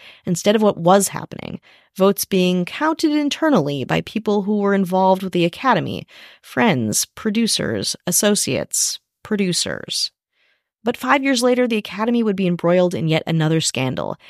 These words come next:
and needed a bit more safety and secrecy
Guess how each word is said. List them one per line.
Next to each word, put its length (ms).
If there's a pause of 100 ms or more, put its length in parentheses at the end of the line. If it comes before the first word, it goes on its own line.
(160)
and 120
needed 260
a 40
bit 300
more 200
safety 680 (180)
and 180
secrecy 600